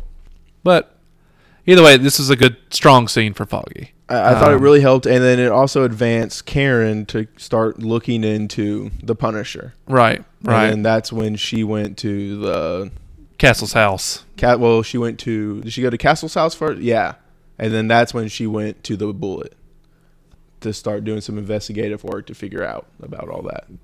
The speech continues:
Speaker 1: True, true. And you know she set off a silent alarm
Speaker 2: Did she?
Speaker 1: at the Castle's house. Remember the van that pulls up?
Speaker 2: Mm-hmm.
Speaker 1: Yeah, and they had some black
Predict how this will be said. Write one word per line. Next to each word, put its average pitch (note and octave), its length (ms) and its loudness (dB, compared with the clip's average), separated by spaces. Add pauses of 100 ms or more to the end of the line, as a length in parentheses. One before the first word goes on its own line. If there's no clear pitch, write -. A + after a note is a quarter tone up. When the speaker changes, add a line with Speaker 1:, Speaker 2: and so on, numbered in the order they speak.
Speaker 1:
True, G#2+ 260 4 (240)
true. A2+ 340 0 (300)
And C#3+ 160 2
you D#3 60 -2
know F3+ 160 6
she - 160 -2
set E3 200 4
off D3+ 160 6
a C3 60 4
silent D3 380 6
alarm A#2 600 2 (460)
Speaker 2:
Did E3+ 160 2
she? - 160 -2
Speaker 1:
at C3 160 4
the - 60 -12
Castle's A2+ 420 2
house. G#2 400 0
Remember E3+ 220 2
the C3+ 80 2
van C3+ 420 4
that C3+ 160 0
pulls C#3+ 260 4
up? D3 260 6 (140)
Speaker 2:
Mm-hmm. B2 320 -2 (560)
Speaker 1:
Yeah, B2+ 300 8
and A2 100 0
they A#2 60 6
had B2 140 6
some A#2 160 -2
black A#2+ 380 6